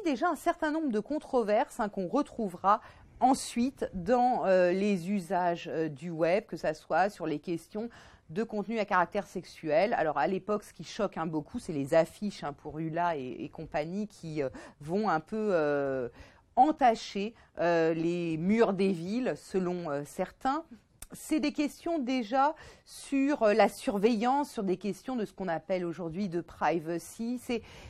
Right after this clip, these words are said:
on trouve déjà, hein, des discussions qu'on va retrouver et qu'on continue à avoir encore aujourd'hui autour, euh, du numérique. Alors, entre ces deux courants, entre ces deux usages,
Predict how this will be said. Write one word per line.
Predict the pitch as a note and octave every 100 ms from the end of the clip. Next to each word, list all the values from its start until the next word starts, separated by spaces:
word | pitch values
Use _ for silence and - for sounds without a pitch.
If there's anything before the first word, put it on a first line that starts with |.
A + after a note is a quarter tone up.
| - -
on | D#4+
trouve | - - G#4+
déjà, | E4 C#4+ A#3+ C#4+
hein, | A#3+ A#3
des | G3 A3 G#3 G3+ G3 E3+
discussions | F3 C4 - B3+ A#3+ - C4+ D#4
qu'on | - A3+
va | G#3 B3+
retrouver | - C#4 C#4+ - G3+ A#3+ E4+
et |
qu'on | - A3
continue | - F#4 F#4 - B3+ A#3+ C#4
à | G3+
avoir | F#3+ E3+ F3+ G#3+ G#3+
encore | F3+ - F#3+ F#3
aujourd'hui | F3 F3 C#3+ D#3 G#3+ - - - -
autour, | A#3+ A#3 - B3 C4+ F#3+ -
euh, | F3
du | D#3+ G#3+
numérique. | A#3 F#3 C#3+ - _ _ - - -
Alors, | C4+ C#4+
entre | F4+ G4 G4
ces | C#4+
deux | G3 C4 C4+ B3+ A#3
courants, | - A3+ G#3+ C#4+ F#4
entre | - A#3
ces | G#3+ A#3
deux | F3+ A3 C4+ B3 F3
usages, | A#3 A3 G#3+ A#3+ D#4+ A#3+